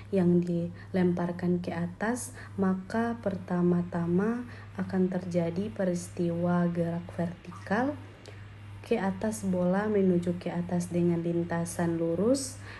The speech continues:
dan setelah bola mencapai titik tingginya, bola akan jatuh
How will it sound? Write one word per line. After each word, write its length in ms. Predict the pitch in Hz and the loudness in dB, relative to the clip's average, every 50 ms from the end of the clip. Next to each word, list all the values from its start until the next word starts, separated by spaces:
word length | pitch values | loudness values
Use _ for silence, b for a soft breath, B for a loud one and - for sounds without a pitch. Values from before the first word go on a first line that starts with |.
| B B | B B
dan 240 | 185 202 208 214 220 | 2 2 2 2 2
setelah 480 | 220 214 196 196 - 185 180 175 175 | 2 0 0 0 2 2 2 4 4
bola 320 | 170 170 175 170 170 170 170 | 4 4 4 2 4 4 4
mencapai 640 | 170 170 170 170 - 175 170 170 - - 170 165 165 170 | 2 2 2 0 -2 -4 -6 -6 -6 -6 -4 -4 -4 -4
titik 560 | - 180 170 175 - - - 233 262 262 - B B B B B | -2 -4 -4 -4 -4 -4 -2 0 0 -2 -2 B B B B B
tingginya, 560 | - 196 185 180 175 175 175 175 180 196 202 | 0 4 4 4 6 6 6 8 8 8 6
bola 480 | 202 196 185 180 175 175 175 156 165 175 | 4 2 2 4 4 4 2 2 0 -4
akan 240 | - - 170 170 165 | -4 0 0 0 2
jatuh 720 | 165 165 170 170 - - - - 170 - - - - - | 0 0 -2 -4 -6 -6 -6 -4 -4 -4 -4 -8 -14 -18